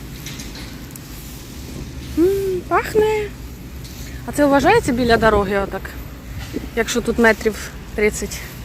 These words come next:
як думаєте, вважається чи ні? А може вони його чимось оприскували? Ні, не буду брати. Але подивіться, скільки ромашок тут. Це просто неймовірно.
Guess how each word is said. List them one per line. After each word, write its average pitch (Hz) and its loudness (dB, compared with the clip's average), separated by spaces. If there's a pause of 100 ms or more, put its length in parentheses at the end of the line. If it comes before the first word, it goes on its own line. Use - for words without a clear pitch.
(540)
як 226 6
думаєте, 202 0
вважається 240 4
чи - -2
ні? 208 0 (1800)
А 240 4
може 240 8
вони 240 6
його 233 4
чимось 233 2
оприскували? 214 -2
Ні, 202 2
не 226 4
буду 214 0 (180)
брати. 240 2 (1800)
Але 254 4
подивіться, 285 4
скільки 254 0
ромашок 226 4 (120)
тут. 220 -6 (1300)
Це 220 0 (140)
просто 233 6
неймовірно. 208 4